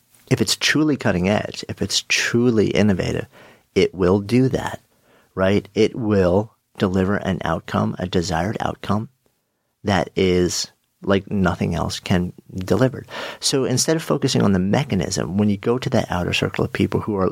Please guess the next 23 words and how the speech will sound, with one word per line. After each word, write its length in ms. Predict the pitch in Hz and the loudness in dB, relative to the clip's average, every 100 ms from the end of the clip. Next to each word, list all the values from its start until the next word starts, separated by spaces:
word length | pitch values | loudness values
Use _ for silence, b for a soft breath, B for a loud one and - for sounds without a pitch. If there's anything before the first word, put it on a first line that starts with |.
| - | -2
both 300 | - 123 107 | -2 0 0
less 340 | 101 135 - | 0 0 2
informed 640 | 123 104 - 143 117 98 - | 0 0 -2 0 0 -4 -4
and 460 | 107 110 101 95 - _ _ _ _ | -2 0 0 -2 -8 _ _ _ _
could 280 | - 135 - | -2 -2 -2
care 320 | - 127 139 | -2 0 2
less 360 | - - 113 - | 0 0 0 -2
about 300 | 123 - - | -2 -2 -2
the 80 | - | -4
mechanism 440 | - - 87 87 | -6 -4 -6 -4
itself, 380 | - - - - B B B B B | -2 0 0 -2 B B B B B
focus 360 | - 147 147 - | -6 -4 -2 -2
on 140 | 208 | -2
what 160 | 147 127 | 0 0
they 100 | - | -2
really 280 | 95 95 - | 0 0 0
want, 380 | 117 - - - | -2 -4 -6 -8
which 180 | 104 | -4
is 120 | - 104 | -2 -2
the 180 | 101 | -2
outcome. 460 | - 113 - 104 104 _ B B B B - | 0 -2 -6 -12 -12 _ B B B B -2
You 140 | 113 | 0
know, 140 | 113 | 2